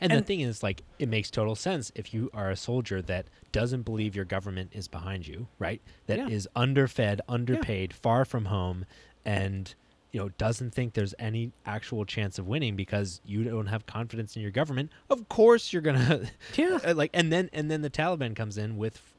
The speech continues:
Speaker 1: with strength and threats to, you know, your family and, you know, and with your life and all of these things. Like, of course you're gonna <laughs> throw
Speaker 2: Yeah.
Speaker 1: down your arms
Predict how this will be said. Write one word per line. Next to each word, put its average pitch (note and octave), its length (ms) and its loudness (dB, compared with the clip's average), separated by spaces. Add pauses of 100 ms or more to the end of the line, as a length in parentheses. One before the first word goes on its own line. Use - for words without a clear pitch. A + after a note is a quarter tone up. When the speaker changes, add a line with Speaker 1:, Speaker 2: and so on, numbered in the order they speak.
Speaker 1:
with G#2 260 -4 (280)
strength - 580 -4 (440)
and A#2+ 420 -2
threats A#2 600 -6
to, B2+ 120 -2
you A#2+ 240 -2
know, G2+ 120 0
your G#2 220 -2
family B2 680 -2
and, G2+ 380 -6 (280)
you A#2 120 -4
know, F#2 240 -8 (480)
and G2+ 520 -6 (580)
with A#2 200 -4
your G#2+ 280 0
life B2 480 -2
and F#2 360 -6 (300)
all B2 200 4
of A2+ 80 -2
these G#2 180 0
things. D#3+ 360 -4
Like, C3+ 200 0 (800)
of D#3+ 120 0
course A#3 340 6
you're D3+ 60 0
gonna C3 320 4
<laughs> - 240 -6
throw A#2+ 180 4
Speaker 2:
Yeah. B2 80 6
Speaker 1:
down A2 160 2
your G#2+ 140 -4
arms C3 420 0